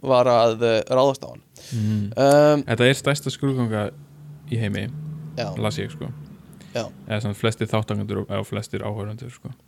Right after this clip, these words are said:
Speaker 1: Aha.
Speaker 2: Þannig að
Speaker 1: Aha. Þetta er,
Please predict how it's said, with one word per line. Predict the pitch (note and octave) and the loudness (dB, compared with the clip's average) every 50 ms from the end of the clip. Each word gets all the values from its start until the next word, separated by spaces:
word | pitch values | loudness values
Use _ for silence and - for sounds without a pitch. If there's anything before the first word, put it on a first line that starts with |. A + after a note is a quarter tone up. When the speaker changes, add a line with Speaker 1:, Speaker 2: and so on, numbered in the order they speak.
| - | -6
Speaker 1:
Aha. | - C#3 B2+ A#2+ B2 F#2+ D2+ - - - - - - _ _ _ _ _ _ _ _ _ _ _ _ _ _ _ _ _ _ _ - | -4 -4 -4 -4 -6 -8 -10 -14 -18 -20 -20 -20 -20 _ _ _ _ _ _ _ _ _ _ _ _ _ _ _ _ _ _ _ -8
Speaker 2:
Þannig | C3+ C3 C#3+ - | -4 -2 -2 -2
að | - | -2
Speaker 1:
Aha. | - - - - _ _ _ _ _ _ _ _ _ | -4 -6 -10 -12 _ _ _ _ _ _ _ _ _
Þetta | D3+ D3+ - F#3 | -4 0 4 6
er, | F#3+ G#3 | 6 6